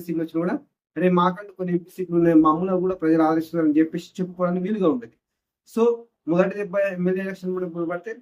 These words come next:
సెకండ్ దెబ్బ ఎంపీ ఎలక్షన్ కూడా పడ్డాయి. So, మరి ఇది ఎలా, ఎందుకు ఇలా జరుగుతుంది? మరి ప్రజలు బీఆర్ఎస్ పార్టీని విశ్వసించడం లేదంటే మాత్రం హండ్రెడ్ హండ్రెడ్ పర్సెంట్ విశ్వసించడం లేదని చెప్పుకోవచ్చు. ఎందుకంటే మనం చూస్తే మనకి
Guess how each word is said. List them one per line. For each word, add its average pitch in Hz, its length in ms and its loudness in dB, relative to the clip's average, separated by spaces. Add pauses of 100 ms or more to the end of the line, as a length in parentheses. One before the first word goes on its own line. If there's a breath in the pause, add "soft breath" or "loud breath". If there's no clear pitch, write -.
(480)
సెకండ్ 170 340 -2
దెబ్బ 170 220 -4
ఎంపీ 151 180 -4
ఎలక్షన్ 131 300 -12
కూడా 113 180 -16
పడ్డాయి. - 240 -20 (1200)
So, 240 60 10 (100)
మరి 247 160 6
ఇది 226 100 0 (100)
ఎలా, 202 100 0 (200)
ఎందుకు 208 180 -6
ఇలా 214 240 0
జరుగుతుంది? 185 420 -4
మరి 180 160 -2
ప్రజలు 170 280 -2 (160)
బీఆర్ఎస్ 156 320 -2
పార్టీని 170 280 -4
విశ్వసించడం 165 580 -4
లేదంటే 151 280 -4
మాత్రం 156 280 -6 (380)
హండ్రెడ్ 170 400 2
హండ్రెడ్ 151 300 0
పర్సెంట్ 156 360 0
విశ్వసించడం 139 600 -6
లేదని 135 300 -4
చెప్పుకోవచ్చు. 113 460 -14 (440)
ఎందుకంటే 180 380 -2
మనం 165 260 -2
చూస్తే 175 240 -8
మనకి 147 300 -2